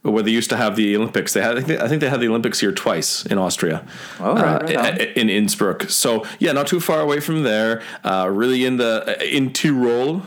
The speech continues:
Speaker 1: the area of Tyrol in, uh, in Austria.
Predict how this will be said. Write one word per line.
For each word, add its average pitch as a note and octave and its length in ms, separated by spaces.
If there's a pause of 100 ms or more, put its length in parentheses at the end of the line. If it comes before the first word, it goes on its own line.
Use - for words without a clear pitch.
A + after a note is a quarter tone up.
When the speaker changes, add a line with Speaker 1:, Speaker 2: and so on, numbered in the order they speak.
(180)
Speaker 1:
the A#2 260
area G#2+ 300
of G#2 120
Tyrol G#2 520
in, F#2 280
uh, E2+ 320
in E2+ 120
Austria. A2+ 420